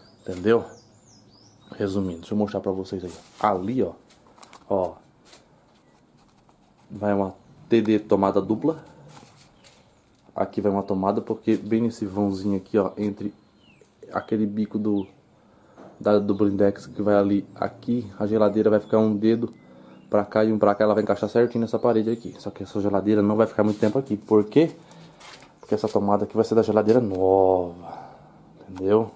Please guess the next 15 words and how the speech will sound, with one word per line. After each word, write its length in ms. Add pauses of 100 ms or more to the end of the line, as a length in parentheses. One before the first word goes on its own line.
Essa 160
aqui, 200
ó. 60 (920)
Entendeu? 360 (240)
Então 120
vai 100
ser 140
tudo 220
jogo 200
de 80
cozinha 400
aqui, 200
rapaziada, 520
em 80
tudo. 260